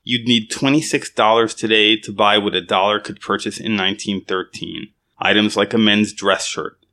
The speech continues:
Today, a single dollar could buy a packet of dental floss. When I was a kid in the nineteen seventies, I could have bought a goodly portion of candy bars with a dollar.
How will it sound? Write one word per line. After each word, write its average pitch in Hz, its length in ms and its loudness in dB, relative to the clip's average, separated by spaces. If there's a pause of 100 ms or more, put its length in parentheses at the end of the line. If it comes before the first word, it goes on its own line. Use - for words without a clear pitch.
(160)
Today, 107 540 2
a 131 80 -6
single 120 340 -2
dollar 107 320 2
could 107 220 -8
buy 98 180 2
a 95 60 2
packet 98 480 -4
of 92 180 -12
dental 98 300 -4
floss. - 560 -14 (340)
When 82 140 -10
I 85 120 -2
was 101 140 -6
a 107 60 -10
kid - 180 -2
in 110 80 2
the 104 80 2
nineteen 107 400 0
seventies, 120 680 -2 (120)
I 117 80 -4
could 113 160 -4
have 101 160 -4
bought 110 240 4
a 104 60 2
goodly 117 560 -2
portion 110 400 0
of 92 100 -6
candy 104 380 -2
bars 85 340 -4
with 85 140 -12
a 85 80 -8
dollar. 90 500 -4